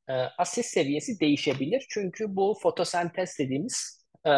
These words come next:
güneşin, e, exposure, yani güneşin, güneş ışığının vermesiyle, e,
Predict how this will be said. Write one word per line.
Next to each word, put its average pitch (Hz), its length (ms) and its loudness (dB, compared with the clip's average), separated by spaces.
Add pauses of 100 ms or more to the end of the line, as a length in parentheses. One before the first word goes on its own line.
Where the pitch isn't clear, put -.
(300)
güneşin, 170 560 0
e, 156 80 2
exposure, 143 800 2
yani 147 200 0
güneşin, 160 420 -2
güneş 196 240 0
ışığının 151 400 -4 (360)
vermesiyle, 165 800 4 (540)
e, 156 400 4